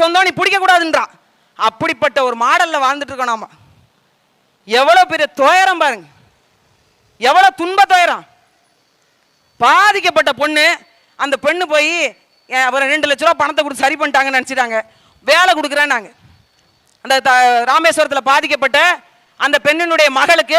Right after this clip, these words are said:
படிச்சிருக்கிறா, அரசு வேலை தர்றேன்னு அங்க இருக்கக்கூடிய சட்டமன்ற உறுப்பினர் சொல்லிட்டு போயிட்டார். அந்த பிள்ளை ஒரு வாரமா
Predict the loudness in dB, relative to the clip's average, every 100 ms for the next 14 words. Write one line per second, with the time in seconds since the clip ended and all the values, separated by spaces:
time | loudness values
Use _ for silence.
0 | 2 2 0 -2 -4 2 2 2 -2 -6
1 | 0 0 0 0 2 2 0 0 0 2
2 | 2 -2 -8 -4 0 0 0 -2 0 -2
3 | -2 -2 0 -2 -2 -4 -2 -2 -2 -2
4 | 0 -2 _ _ -6 -4 -2 0 0 2
5 | 2 4 2 2 2